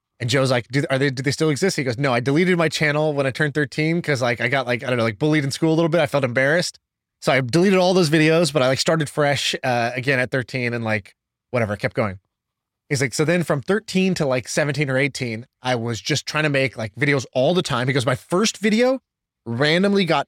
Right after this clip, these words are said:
like, twenty thousand views." He's like, "That was the best thing that ever happened to me. I got, like, this instant hit and I was hooked." And then, like, it didn't happen again for a while, but, like, that first one, which was about, like,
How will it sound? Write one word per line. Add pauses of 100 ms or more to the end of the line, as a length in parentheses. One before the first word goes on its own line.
like,
twenty
thousand
views."
He's
like,
"That
was
the
best
thing
that
ever
happened
to
me.
I
got,
like,
this
instant
hit
and
I
was
hooked." (420)
And
then,
like,
it
didn't
happen
again
for
a
while,
but,
like, (380)
that
first
one,
which
was
about,
like,